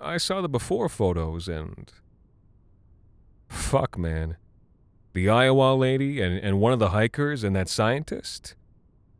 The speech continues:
They all looked a hell of a lot like me. So, yeah. Hey, I'm not sure who actually dealt the killing blow to that little gray cocksucker,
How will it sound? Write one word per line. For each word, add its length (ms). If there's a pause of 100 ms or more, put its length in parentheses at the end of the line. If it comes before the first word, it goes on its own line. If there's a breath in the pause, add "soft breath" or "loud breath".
(600)
They 140
all 260
looked 220
a 120
hell 200
of 100
a 60
lot 200
like 200
me. 280 (1400)
So, 760 (240)
yeah. 480 (1400)
Hey, 220
I'm 180
not 160
sure 220
who 140
actually 300
dealt 260
the 80
killing 300
blow 260
to 80
that 160
little 160
gray 240
cocksucker, 600